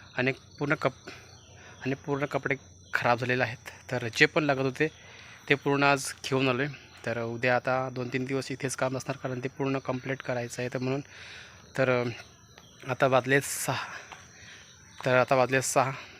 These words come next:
तर माझं जे पण काम होते पूर्ण झालेलं आहे.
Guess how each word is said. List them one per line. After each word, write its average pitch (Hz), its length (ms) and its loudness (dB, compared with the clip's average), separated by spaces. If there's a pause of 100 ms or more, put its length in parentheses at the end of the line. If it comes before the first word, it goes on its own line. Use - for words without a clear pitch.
(180)
तर 127 120 -2
माझं 123 240 -2
जे 131 180 -2
पण 135 220 -2
काम 131 220 0
होते 127 240 -4
पूर्ण 131 360 -4
झालेलं 127 380 -2
आहे. 143 200 0